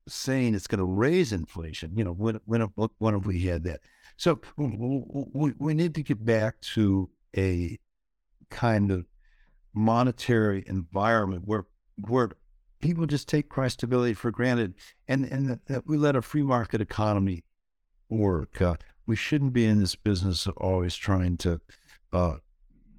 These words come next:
pursue expansionary or contractionary monetary policy to, uh, offset instability in the economy. We need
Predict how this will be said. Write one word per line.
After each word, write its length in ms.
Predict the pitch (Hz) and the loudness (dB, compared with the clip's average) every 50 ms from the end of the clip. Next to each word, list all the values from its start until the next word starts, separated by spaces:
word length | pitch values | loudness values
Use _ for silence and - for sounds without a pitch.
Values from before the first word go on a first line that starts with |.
| _ _ - | _ _ -2
pursue 800 | - 127 107 - - - - 104 - 120 117 107 107 101 104 101 | 0 0 0 0 -4 -6 -6 -2 2 2 4 4 2 2 0 -2
expansionary 960 | 101 - - - 104 98 98 95 - - 104 95 95 95 92 92 92 90 87 87 | -4 -4 -4 -2 0 0 0 0 0 -2 -2 0 0 0 0 0 -2 -2 -4 -6
or 120 | 87 85 | -6 -6
contractionary 760 | - 95 87 - 101 98 92 87 - - 95 90 90 90 85 | -4 -4 -2 2 2 2 2 2 0 -2 0 0 0 0 0
monetary 580 | 87 92 90 90 90 90 85 - 95 90 87 | 0 2 2 2 2 0 -2 -2 -2 -2 -2
policy 600 | 82 - - 87 87 87 85 80 - - 90 87 | -4 -4 -2 0 0 0 0 -2 -2 -2 -2 -2
to, 260 | 78 85 85 85 - - - - - _ _ _ _ _ _ - | -2 -2 -4 -4 -4 -8 -14 -20 -20 _ _ _ _ _ _ -4
uh, 180 | 82 82 80 - - - | -2 -2 -2 -4 -4 -2
offset 500 | 95 90 87 - - - 101 92 - - - | 0 0 0 0 0 2 2 2 2 0 -2
instability 840 | 95 92 85 - - 98 87 85 90 87 85 87 82 87 87 85 | -2 -2 -2 0 -2 -2 0 0 0 0 0 0 0 -2 -2 -2
in 160 | 82 82 85 | 0 0 0
the 60 | 82 82 | -2 -2
economy. 440 | - - - 90 85 85 85 85 87 | -2 0 0 0 2 2 0 0 0
We 100 | 107 120 | 0 2
need 180 | 151 180 147 | 2 0 -2